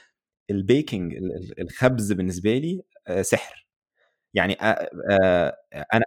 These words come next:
الأكل العادي سهل، الأكل العادي سهل تجود، يعني تحط، تزود، تنقص، يعني كل واحد له ذوق. الخبز ده اللي هو لو غلطت غلطة ينهار منك تمامًا، النتيجة تروح في، يعني شمال خالص. فكان لازم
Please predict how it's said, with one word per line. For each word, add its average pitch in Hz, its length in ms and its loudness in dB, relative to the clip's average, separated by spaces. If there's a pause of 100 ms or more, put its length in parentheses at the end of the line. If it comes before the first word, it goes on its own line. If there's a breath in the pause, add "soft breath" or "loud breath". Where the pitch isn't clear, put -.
(220)
الأكل 143 420 2
العادي 120 480 4
سهل، 95 300 0
الأكل 117 300 -2
العادي 147 560 2
سهل 156 340 0
تجود، 110 500 4
يعني 82 180 -4
تحط، - 280 -4
تزود، 98 380 -2
تنقص، - 520 -4
يعني 80 280 -8
كل 160 120 -4
واحد 135 180 -2
له 131 80 2
ذوق. - 260 -2 (400 soft breath)
الخبز 139 360 4
ده 120 340 6
اللي 104 160 2
هو 127 100 6
لو 117 120 8
غلطت 120 320 2
غلطة 135 340 0
ينهار 120 500 6
منك 113 340 2
تمامًا، 95 280 -2
النتيجة 87 280 -4
تروح - 220 -4
في، - 180 -10
يعني 90 600 -8
شمال 104 300 0
خالص. 95 220 0
فكان 110 240 4
لازم 160 340 6